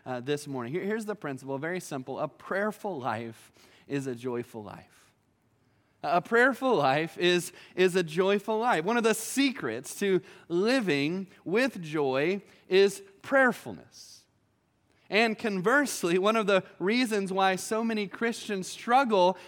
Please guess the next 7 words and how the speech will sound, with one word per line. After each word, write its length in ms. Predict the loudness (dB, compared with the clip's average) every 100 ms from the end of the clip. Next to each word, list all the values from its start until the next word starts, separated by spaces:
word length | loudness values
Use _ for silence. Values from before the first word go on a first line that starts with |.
| -2
to 120 | 2
live 480 | 2 4 4 4 2
consistently 880 | -2 -4 -2 -2 -2 -2 -4 0 2
with 220 | 2 -2
joy 520 | -2 0 2 4 2 0 -2
is 320 | 2 4 2 -6
prayerlessness. 1700 | -4 2 4 6 4 2 -8 -6 2 2 2 -6 -10 -10 -12 -20 -20